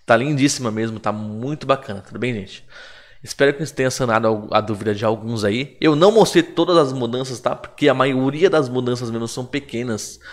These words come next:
São taxa de drop, mudança, é, de, tipo, no menu de opções, esses negócios todos bestinhas.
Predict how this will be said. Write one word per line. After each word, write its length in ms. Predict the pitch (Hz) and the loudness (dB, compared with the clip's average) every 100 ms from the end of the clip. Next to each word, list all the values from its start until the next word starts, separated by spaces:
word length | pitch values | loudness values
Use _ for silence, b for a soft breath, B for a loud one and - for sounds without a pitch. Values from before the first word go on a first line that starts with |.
| B | B
São 160 | - 117 | -8 2
taxa 240 | 123 120 | 4 4
de 80 | 113 | -2
drop, 560 | 104 113 123 120 - 110 | 0 6 8 8 4 -6
mudança, 800 | 110 117 120 113 117 - 107 104 B B B | -6 -4 -4 -2 -4 -4 -4 -6 B B B
é, 420 | - 110 107 104 101 B B - | -6 -2 -2 -2 -6 B B -16
de, 400 | 113 113 110 - | -14 -14 -16 -16
tipo, 260 | - 117 | -12 -6
no 420 | 117 113 113 107 | -4 -2 -4 -6
menu 360 | 107 117 113 117 | -4 -2 0 -2
de 100 | 113 | -2
opções, 840 | 113 - - 104 123 127 117 113 120 | -2 -4 -4 -2 0 2 0 -4 -6
esses 240 | 127 143 | -8 -8
negócios 360 | 143 127 131 - | -6 -2 -2 -2
todos 220 | 139 135 107 | -4 -4 -4
bestinhas. 600 | 107 135 - 113 98 - | -2 -2 -2 -8 -12 -14